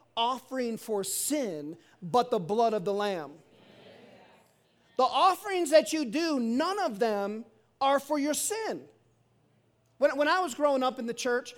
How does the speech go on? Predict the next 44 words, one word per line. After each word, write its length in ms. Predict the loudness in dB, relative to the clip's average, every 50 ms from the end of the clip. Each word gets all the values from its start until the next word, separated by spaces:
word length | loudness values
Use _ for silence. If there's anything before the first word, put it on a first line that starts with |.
| -20 -20 -16 _
you 120 | -2 0
know, 120 | 2 2
we 160 | 2 2 0 -2
used 200 | -2 -4 -6 -2
to 60 | -2
go 140 | 0 0 0
into 120 | 0 -2
church 360 | -2 -2 0 0 0 0 -2
and 120 | -4 -2 0
light 220 | 0 0 -2 -2
candles 680 | -6 -8 -8 -6 -6 -6 -8 -8 -10 -12 -16 -16 -16 -18 _ _ _ -20 -20 _ _ _ _ _ _ _ _ _
and 340 | 2 4 4 2 0 -2 0
put 220 | 4 4 4 4
a 80 | 2 -4
certain 300 | -2 0 0 0 2 0
amount 260 | 0 0 0 0 0
of 60 | 0
money 460 | 0 0 0 2 2 0 -2 -2 -4 -8 -14 -20 _ -2
inside 580 | -2 -2 0 -2 0 0 2 2 2 0 0
the 80 | 0 -2
thing 300 | -2 0 -2 0 0 0
that 140 | 0 -2 -2
held 240 | -2 -4 -6 -4 -6
the 60 | -8
candles. 640 | -8 -8 -8 -6 -4 -2 -2 -2 -4 -4 -8 -8 -8
And 200 | -6 -6 -8 -10 -14 -20 -20 _
we'd 180 | -6 -6 -4 -2
say 200 | 0 4 4 4
prayers 640 | 2 0 -4 -2 -2 0 0 0 0 0 -2 -2 -2
and, 220 | -4 -4 -6 -6 -8
and 160 | -6 -6 -4
these 140 | -6 -4 -4
different 340 | -6 -6 -4 -6 -8 -6
things. 320 | -6 -4 -4 -4 -4 -6 -8 -10 -18 -20 -10 _ 0
And 120 | 2 2
it 160 | 2 0 0
was 220 | 0 0 0 0 -2
for 360 | -8 -10 -2 2 4 4 4
penance 920 | 2 -2 -10 -8 -4 -4 -2 0 0 0 -2 -4 -4 -4 -4 -4 -4 -6 -8 -14 _ _ _ _
for 200 | 0 2 2 2
what 300 | 4 2 2 2 2 0
we 160 | -2 -2 -2
had 300 | -2 -4 -6 -6 -6 -6
done. 400 | -6 -6 -6 -6 -8 -8 -10